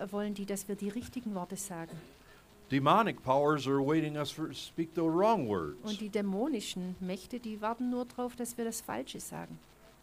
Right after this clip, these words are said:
Speaker 2: "Oh, it's this time of year."
Speaker 1: „Ah, es ist wieder die Zeit vom Jahr.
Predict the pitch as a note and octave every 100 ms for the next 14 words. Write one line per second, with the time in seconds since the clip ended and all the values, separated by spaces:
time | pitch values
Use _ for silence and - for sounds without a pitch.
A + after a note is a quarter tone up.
0 | - - C3+ F3+ F3+ F3 E3+ - E3+ -
1 | E3 F3+ F#3+ F#3 G3 A#3 D#3 C#3+ - -
2 | - - G3 A#3 C4+ C#4 C#4+ C#4 C4+ B3+
3 | - C4+ C4 B3+ B3 - A3+ C4 B3+ -
4 | A#3+ A#3 A3 A3 A#3+